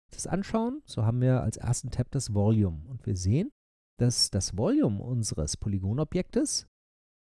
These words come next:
abgesampelt wird mit diesem Uniform Sampling. Das heißt, hier haben wir also einen Sampling-Faktor von fünfzig. Und wenn ich hier jetzt also mal hingehe und das runtersetze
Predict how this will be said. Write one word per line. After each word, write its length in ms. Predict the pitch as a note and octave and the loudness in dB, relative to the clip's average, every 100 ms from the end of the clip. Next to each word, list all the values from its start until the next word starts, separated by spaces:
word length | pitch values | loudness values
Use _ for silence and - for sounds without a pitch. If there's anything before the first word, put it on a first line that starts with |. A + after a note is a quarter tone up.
| - | -2
abgesampelt 760 | E3 - C3+ - G#2+ F#2+ G#2+ - | -2 0 0 2 2 2 0 -4
wird 180 | G3 | -4
mit 200 | C#3+ B2+ | -4 -2
diesem 240 | G#3 A3 G#3 | -2 0 0
Uniform 440 | D#3 D#3 - C#3+ | 0 0 0 -2
Sampling. 520 | C3 G2 E2+ - - B2+ | 0 0 0 -4 -10 -14
Das 160 | - | 0
heißt, 240 | E3 E3 - | 0 0 -2
hier 320 | - F#3 D#3+ | 0 6 6
haben 160 | D#3 D3+ | 6 4
wir 160 | C#3 | 2
also 260 | - B2 A#2 | 2 2 2
einen 260 | G2 G2+ | -2 -4
Sampling-Faktor 680 | G#2 - B2+ D#3+ F3+ G3 - | -4 0 0 -2 -4 -6 -6
von 160 | D#3+ A2 | -8 -10
fünfzig. 640 | - B2 A#2 - - - | 0 2 2 -2 -14 -14
Und 240 | - A2 - | -12 -12 -6
wenn 140 | A2+ | -4
ich 100 | A#2 | -4
hier 220 | - D#3 F#3+ | -2 0 2
jetzt 160 | F3 | 0
also 160 | G#2+ G#2+ | -2 -2
mal 120 | F#2+ | 0
hingehe 400 | A2+ D#3 A#3 C4 | -2 0 0 0
und 100 | F3 | -2
das 180 | G2 - | -4 -4
runtersetze 560 | F2+ A#2+ D3 D#3 A3 | -2 0 0 2 0